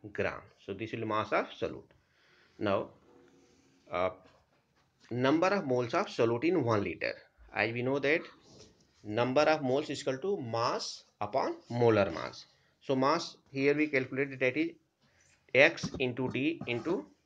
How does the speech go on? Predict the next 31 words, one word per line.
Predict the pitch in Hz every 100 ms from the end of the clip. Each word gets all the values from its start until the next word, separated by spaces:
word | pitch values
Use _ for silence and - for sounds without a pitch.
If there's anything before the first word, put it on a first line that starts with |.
| -
ten, | 117 113 - - _ _ _ _ _ _ _ _ _ _ _ -
and | 120 127
molar | 131 147
mass | 147 151 151
we | 139
write | 143 143
by | 175 -
M | 110 98
B. | 135 - - _
Therefore, | 104 120 127 135 131
we | 120 117
may | 110
write | 98 104 165 349 349 _ _ - - _ -
X | 135 - -
D | 101 120 143 247 -
into | 127 120 117 104
ten | 113 113
upon | 110 190 196
M | 110 92
B. | - - - -
So | 123
this | 113 139 160 127
will | 120 101
be | 117 180 339 - _ _ _ _ -
the | 120 151
number | 135 107 107 107
of | 110 104
moles | 95 98 95
of | 170 262
solute. | - - 82 - - - - _ -
Now, | 98 92 175